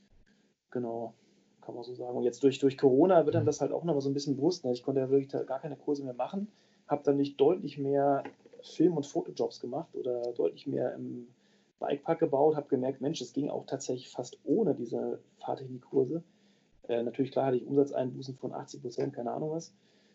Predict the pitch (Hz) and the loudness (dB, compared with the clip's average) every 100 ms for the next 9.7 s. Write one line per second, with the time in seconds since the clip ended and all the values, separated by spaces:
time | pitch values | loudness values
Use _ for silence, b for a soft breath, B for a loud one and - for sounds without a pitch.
0 | b 127 120 - - 135 139 135 135 127 | b -2 0 -2 0 2 2 4 0 0
1 | 135 127 - 127 120 - - 123 - 123 | -2 -4 -2 0 0 -4 -8 -6 -4 -4
2 | 120 113 147 156 185 190 196 _ _ _ | -4 -2 -4 -2 -4 -4 -6 _ _ _
3 | _ _ - 127 131 135 131 123 120 - | _ _ -2 2 4 4 2 2 0 -6
4 | - 123 - - 143 - 151 127 139 143 | -6 -6 -6 -6 -6 -6 -8 -6 -8 -10
5 | 135 131 143 139 135 143 - 131 127 127 | -12 -12 -14 -10 -8 -8 -12 -16 -14 -14
6 | _ _ _ 131 143 139 131 - 131 127 | _ _ _ -10 -10 -10 -12 -10 -10 -12
7 | - 147 151 151 139 131 131 - 170 185 | -16 -16 -12 -12 -12 -12 -16 -12 -10 -8
8 | 139 135 135 123 139 147 131 135 135 135 | -10 -10 -14 -12 -8 -8 -8 -14 -14 -12
9 | 143 131 131 127 175 170 | -12 -12 -12 -12 -12 -14